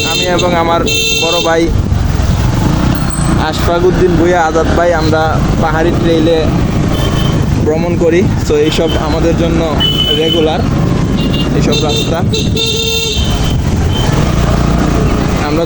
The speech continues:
যখন চুনারুঘাট থেকে রেমাকালেঙ্গার ভিতর দিয়ে শ্রীমঙ্গল যাই, এর চাইতে আরও অনেক গহীন রাস্তা দিয়ে যাইতে হয়, অনেক খারাপ রাস্তা দিয়ে যাইতে হয়। So এটা আমাদের জন্য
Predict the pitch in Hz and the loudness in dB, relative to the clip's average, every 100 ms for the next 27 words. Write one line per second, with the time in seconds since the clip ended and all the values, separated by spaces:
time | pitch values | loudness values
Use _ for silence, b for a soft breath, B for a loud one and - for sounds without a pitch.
0 | 175 185 185 185 190 185 190 185 190 196 | 0 0 0 0 0 2 2 0 0 0
1 | 185 202 185 190 - - - - - - | 0 0 0 0 0 2 2 0 0 0
2 | - - - - - - 160 175 180 185 | 0 0 0 0 0 0 0 0 -2 0
3 | 185 185 165 170 190 185 190 185 - 185 | 0 0 0 0 0 0 0 0 0 0
4 | 185 185 131 165 147 139 117 - - - | 0 2 2 2 2 0 0 -2 -2 -2
5 | - - - - - - - 147 143 160 | -2 -2 -2 -2 0 0 0 0 0 0
6 | 170 165 170 170 175 - - 151 175 175 | 0 0 0 0 0 0 0 2 4 2
7 | 170 - 170 160 170 156 156 160 147 147 | 0 0 0 2 2 0 0 0 0 0
8 | 151 165 - - - - - 165 - 165 | 0 0 0 0 0 0 -2 0 0 2
9 | 160 160 151 151 151 151 151 147 151 151 | 2 0 0 0 0 2 2 0 0 -2
10 | 151 147 156 156 | 0 0 0 0